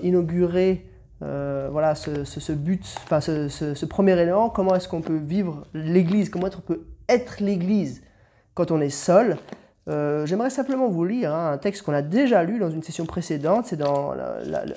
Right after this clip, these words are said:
le grand commandement que Jésus nous a, nous a laissé dans Matthieu, euh, chapitre vingt-huit, les versets dix-neuf et vingt. « Allez donc, faites de toutes les nations des disciples, baptisez-les au nom du Père, du Fils et du Saint-Esprit, et enseignez-leur à mettre en pratique tout ce que je vous ai prescrit.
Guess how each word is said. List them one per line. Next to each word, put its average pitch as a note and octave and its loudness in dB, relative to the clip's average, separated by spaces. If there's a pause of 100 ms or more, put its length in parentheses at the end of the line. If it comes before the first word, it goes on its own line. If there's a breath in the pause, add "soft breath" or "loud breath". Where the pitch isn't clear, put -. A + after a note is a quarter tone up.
(140)
le D#3+ -2
grand F3+ 4
commandement F#3+ 2 (420 loud breath)
que F3+ 4
Jésus G3+ 2
nous G#3 4
a, D3+ 0 (340)
nous D#3+ -2
a D#3 0
laissé D#3 -4
dans D#3 -2
Matthieu, F3 2 (560 loud breath)
euh, D3 0
chapitre E3+ -2
vingt-huit, E3+ 0
les D3+ 0
versets D3+ 0
dix-neuf F3+ 4
et D#3 0
vingt. « F#3 4 (440 loud breath)
Allez F3 8
donc, A3 4
faites E3+ -2
de - 0
toutes D#3+ -6
les F3 0
nations D#3+ -2
des C3+ -4
disciples, D#3 -8
baptisez-les D#3 -2
au F#3 0
nom D3+ -2
du C#3 -8
Père, F#3+ 2
du D#3 -4
Fils F3+ -6
et - -4
du D#3+ -4
Saint-Esprit, E3 -4
et F#3 2
enseignez-leur F#3+ 4
à E3+ 6
mettre A3 0
en G3+ 2
pratique G#3 -2
tout D4+ 2
ce C#4+ 0
que C4+ -2
je A3 0
vous G#3+ -2
ai A#3 0
prescrit. A#3 -4